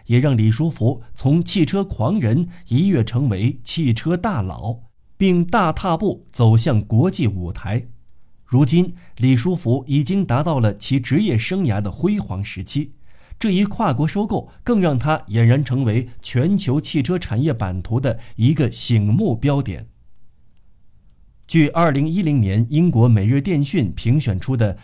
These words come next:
掌控世界汽车工业未来走势的五位重量级人物名单显示，除美国总统奥巴马、福特C E O兼总裁穆拉利、菲亚特老总马尔基翁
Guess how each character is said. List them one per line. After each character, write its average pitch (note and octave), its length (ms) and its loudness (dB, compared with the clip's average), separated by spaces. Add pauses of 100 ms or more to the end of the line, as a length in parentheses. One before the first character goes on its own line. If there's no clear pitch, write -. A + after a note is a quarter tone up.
(100)
掌 C3+ 240 2
控 F3 200 2
世 G3 180 -2
界 E3 160 0
汽 E3+ 160 -2
车 E3+ 140 0
工 G3+ 180 0
业 E3 140 2
未 E3+ 220 0
来 B2+ 180 2
走 F#2 200 -6
势 C#3+ 200 -2
的 G#2+ 220 -2 (180)
五 A2 220 4
位 D#3+ 200 2
重 G3 240 -2
量 A#2+ 180 2
级 A2+ 140 0
人 G2+ 180 0
物 C#3+ 120 0
名 A#2+ 200 2
单 F#3+ 200 -2
显 D2+ 240 -8
示， A#2 300 -6 (500)
除 D3+ 320 4
美 C3 200 2
国 D3+ 160 2
总 D3+ 200 0
统 A2+ 220 2
奥 C3+ 140 0
巴 D3+ 160 0
马、 F2 280 -4 (200)
福 D#3+ 220 -2
特 E3+ 160 0
C E3+ 200 2
E C#3 100 0
O C3+ 260 0
兼 D#3 260 0
总 G2+ 240 -2
裁 A#2 320 -2
穆 C#3+ 160 0
拉 C#3+ 180 2
利、 F#3+ 260 -6 (400)
菲 F#3 240 2
亚 F#3 180 4
特 G3+ 220 0
老 C3+ 180 2
总 G#2 320 -2
马 A2+ 120 4
尔 G2+ 180 0
基 B2 180 2
翁 F3+ 240 2